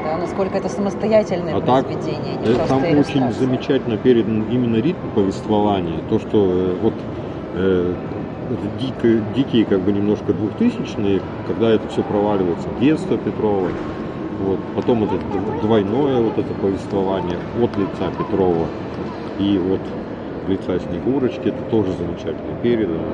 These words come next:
Speaker 2: Вообще, это, это вот, как-, когда вот эти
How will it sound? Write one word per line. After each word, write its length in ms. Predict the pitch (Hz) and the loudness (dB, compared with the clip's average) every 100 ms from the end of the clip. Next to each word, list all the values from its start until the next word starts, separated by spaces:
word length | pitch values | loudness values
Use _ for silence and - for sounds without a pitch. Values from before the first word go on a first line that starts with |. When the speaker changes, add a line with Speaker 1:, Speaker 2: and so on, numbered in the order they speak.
| - - - - - - - - 90 | -6 -8 -8 -8 -8 -8 -8 -4 0
Speaker 2:
Вообще, 420 | 98 - - 95 78 | 0 -2 -2 -2 -2
это, 60 | 90 - 113 | -4 -4 -6
это 140 | 139 | -4
вот, 260 | 117 120 104 - - - | -2 -2 -2 -4 -8 -4
как-, 240 | 104 - | -4 0
когда 260 | 123 113 131 | 2 4 6
вот 160 | 131 127 | 6 4
эти 160 | 113 | 2